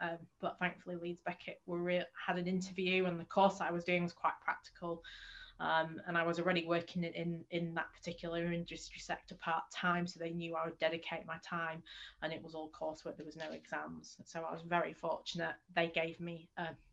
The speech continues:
they opened that door for me, but it was all down to one, uh, a particular friend who believed in me, and she kind of said, "You need to go for an interview."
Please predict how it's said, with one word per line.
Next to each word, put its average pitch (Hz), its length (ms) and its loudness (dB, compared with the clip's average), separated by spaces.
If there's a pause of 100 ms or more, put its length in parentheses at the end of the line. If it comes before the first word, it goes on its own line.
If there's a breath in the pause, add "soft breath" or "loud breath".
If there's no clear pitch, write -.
(420 loud breath)
they 180 240 10
opened 185 220 4
that 170 160 0
door 170 240 4
for - 100 -4
me, 185 200 6
but 185 180 2
it - 20 0
was 170 100 0
all 190 120 6
down 180 240 10
to 175 180 2
one, 185 340 4 (200)
uh, 190 100 0 (100)
a 190 180 8
particular 185 540 2
friend 185 440 6
who 175 320 0
believed 170 460 0
in 185 140 2
me, 190 200 4
and 180 100 2
she 165 160 -4
kind 165 220 -6
of 160 80 -10
said, 156 160 -10
"You 175 80 0
need 185 140 2
to - 60 -12
go 160 140 0
for 160 140 -10
an 160 80 -10
interview." 160 420 -8